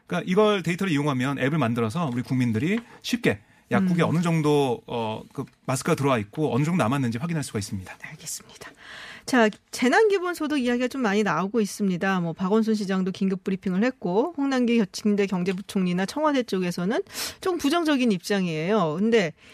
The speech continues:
Speaker 2: 미래통합당은 지금 "총선용 포퓰리즘이다. 돈 살포하고 있는 거다."라고 비판을 하고 있습니다.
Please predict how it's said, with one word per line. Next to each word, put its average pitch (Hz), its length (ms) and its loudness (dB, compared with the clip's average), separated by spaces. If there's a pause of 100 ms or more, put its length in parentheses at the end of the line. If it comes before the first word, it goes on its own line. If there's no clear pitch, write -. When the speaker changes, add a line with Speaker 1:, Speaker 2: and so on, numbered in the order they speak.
(160)
Speaker 2:
미래통합당은 311 1080 -2
지금 185 680 -4
"총선용 349 800 -2
포퓰리즘이다. 190 880 -2 (340)
돈 285 240 2
살포하고 302 480 0
있는 196 220 2
거다."라고 151 580 -4
비판을 220 520 0
하고 233 200 0
있습니다. 147 720 -6